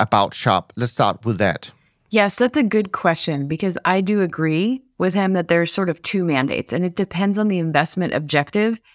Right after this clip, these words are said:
Speaker 2: and the preferences of the investor. We have been more in the camp, and I think there's several peers of ours as well, that pure trend in its purest form and is, is the best diversifier over a long run. So that's really about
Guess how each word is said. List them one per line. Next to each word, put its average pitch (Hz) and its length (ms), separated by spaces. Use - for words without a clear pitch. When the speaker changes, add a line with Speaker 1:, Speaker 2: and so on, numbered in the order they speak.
Speaker 2:
and 180 160
the 170 60
preferences 165 760
of 175 180
the 175 100
investor. 156 580
We 233 520
have 190 580
been 170 340
more 175 340
in 185 120
the 196 80
camp, 147 520
and 160 120
I 151 60
think 170 240
there's 160 220
several 165 340
peers 254 420
of 156 120
ours 143 220
as 147 140
well, 160 360
that 156 220
pure 220 280
trend 165 380
in 151 100
its 160 140
purest 156 500
form 151 440
and 170 360
is, 175 280
is 185 120
the 185 100
best 190 400
diversifier 190 840
over 165 220
a 156 80
long 180 340
run. 135 220
So 165 120
that's 185 320
really 214 180
about 160 320